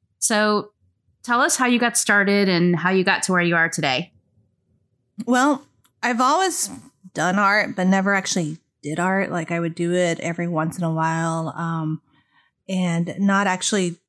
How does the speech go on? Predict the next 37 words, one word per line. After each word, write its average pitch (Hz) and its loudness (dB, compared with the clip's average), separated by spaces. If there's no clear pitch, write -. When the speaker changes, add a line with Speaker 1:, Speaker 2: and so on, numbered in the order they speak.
Speaker 2:
do 220 2
a 180 0
lot 170 2
of - -4
painting. 160 -2
Um, 180 0
for 190 -4
some 240 2
reason, 233 4
I 180 2
just - -2
couldn't 208 2
get 185 0
myself 165 -2
to 170 -6
paint 165 -4
every 165 -4
single 160 -6
day. 202 0
Um, 156 0
I - -2
had 247 2
a 233 0
friend 208 4
who 196 2
would 202 -2
basically 208 0
tell 185 -2
me 196 2
that 190 0
I 170 0
was 175 -2
a 165 -2
waste 160 -4
of 175 -8
talent 190 0
because 202 0